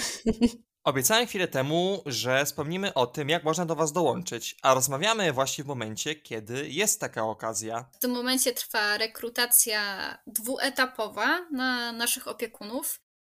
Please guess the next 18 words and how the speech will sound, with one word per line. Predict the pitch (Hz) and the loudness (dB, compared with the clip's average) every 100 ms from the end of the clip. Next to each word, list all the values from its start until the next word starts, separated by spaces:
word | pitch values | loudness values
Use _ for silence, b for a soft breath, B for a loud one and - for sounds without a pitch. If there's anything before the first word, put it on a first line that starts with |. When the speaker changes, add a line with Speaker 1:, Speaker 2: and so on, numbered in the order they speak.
| _ | _
Speaker 3:
Zgłaszamy | - 226 - 226 220 | -6 2 2 4 4
się | - 202 196 196 | 4 4 2 0
przez | - 202 190 - | 0 0 6 6
link | 220 202 220 269 - - 254 _ | 6 -4 -2 -2 -4 -16 -18 _
dostępny | 208 233 233 233 233 | 0 0 0 -6 -10
na | 214 | -8
naszym | 202 214 233 | -6 -4 -6
Facebooku. | 233 226 - - 220 - 415 - _ 359 | -6 -2 -2 -4 -14 -10 -10 -10 _ -6
No, | 330 330 | -4 -2
wypełniamy | 277 269 254 226 214 208 202 - | -2 0 2 2 0 -4 -4 -4
ankietę | 214 220 302 294 226 | -6 -4 -4 -4 -6
i | 202 196 | -4 -6
wtedy, | - 214 214 190 - | -2 -2 -2 -4 -6
wtedy | - 214 220 | -4 -4 -4
nasi | 214 214 - 202 190 | 0 2 2 0 0
rekruterzy | 226 240 247 240 226 226 220 | 0 -2 -8 -2 0 0 -2
odzywają | 202 208 220 202 202 | 2 2 2 0 0
się | 196 - 196 190 190 - | 0 0 0 0 -2 -4